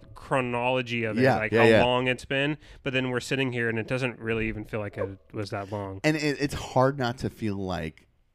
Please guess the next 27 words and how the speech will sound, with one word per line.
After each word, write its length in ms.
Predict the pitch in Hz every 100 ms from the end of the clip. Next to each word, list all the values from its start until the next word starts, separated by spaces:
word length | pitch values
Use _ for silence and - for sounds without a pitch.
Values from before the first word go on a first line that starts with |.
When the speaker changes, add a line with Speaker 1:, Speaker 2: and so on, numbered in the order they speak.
| _ _
Speaker 2:
and 120 | 131
this 160 | 139 143
is 80 | 151
something 380 | 151 135 131 123
that 120 | 104
I've, 300 | 104 107 98 -
I've 220 | 101 101
discussed 420 | 104 101 98 90
with 100 | 98
friends 220 | 92 90 85
about, 180 | 78
like, 160 | 62 78
marriage 320 | 101 139 98
and 100 | 78
stuff. 240 | - 60 -
So 140 | 76
this 160 | 78 110
is 60 |
Speaker 1:
Mm-hmm. 80 | 98
Speaker 2:
a 20 |
little 160 | 87 87
bit 180 | 90 82
of, 200 | 85 76
uh, 220 | 76 71 -
advice 360 | - 117 120
for 160 | - 90
you, 220 | 117 110